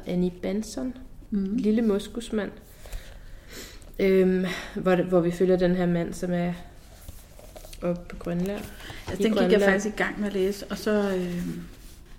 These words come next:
Speaker 2: jeg ved ikke, hvor meget man må afsløre, men så, der var en moskusmor, der, der dør.
Speaker 1: Og det kunne du ikke klare?
Speaker 2: Ej, jeg, jeg var ikke lige
Speaker 1: Du, det
Speaker 2: til
Speaker 1: var ikke
Speaker 2: det
Speaker 1: der, du
Speaker 2: på
Speaker 1: var.
Speaker 2: det tidspunkt. Måske en
Speaker 1: Men han
Speaker 2: anden
Speaker 1: får,
Speaker 2: dag.
Speaker 1: han får virkelig dårlig samvittighed bagefter, og så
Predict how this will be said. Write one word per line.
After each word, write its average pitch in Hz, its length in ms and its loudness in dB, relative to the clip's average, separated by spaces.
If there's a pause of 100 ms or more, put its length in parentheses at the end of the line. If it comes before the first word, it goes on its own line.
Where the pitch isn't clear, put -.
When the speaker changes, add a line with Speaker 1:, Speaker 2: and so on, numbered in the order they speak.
Speaker 2:
jeg 185 140 -4
ved 185 80 2
ikke, 170 120 0
hvor 180 80 -2
meget 170 240 2
man 175 120 2
må 165 80 -2
afsløre, 175 420 -6
men 180 120 -6
så, 214 120 -4 (300)
der 196 80 -4
var 196 80 -2
en 185 100 0
moskusmor, 180 640 -2
der, 180 100 -6 (340)
der 175 60 -2 (120)
dør. - 140 -4 (460)
Speaker 1:
Og 196 60 -6
det 208 120 -2
kunne 220 160 0
du 214 40 6
ikke 214 180 2
klare? 196 320 -4 (140)
Speaker 2:
Ej, 190 120 0 (100)
jeg, 202 180 -2
jeg 214 200 4
var 214 100 4
ikke 208 140 2
lige 202 680 0 (140)
Speaker 1:
Du, 202 100 -4
det 208 100 -6
Speaker 2:
til 208 80 2
Speaker 1:
var 196 80 4
ikke 190 140 4
Speaker 2:
det 190 60 -2
Speaker 1:
der, 202 180 -4
du 208 100 -4
Speaker 2:
på 202 80 0
Speaker 1:
var. 190 60 2
Speaker 2:
det 196 100 4
tidspunkt. 202 380 -2
Måske 208 220 0
en 247 60 6
Speaker 1:
Men 226 40 8
han 214 80 10
Speaker 2:
anden 180 120 4
Speaker 1:
får, 185 60 6
Speaker 2:
dag. 170 120 -2 (160)
Speaker 1:
han 208 160 4
får 220 140 6
virkelig 233 340 6
dårlig 233 240 8
samvittighed 247 520 8
bagefter, 175 480 2
og 185 120 -4
så - 80 -6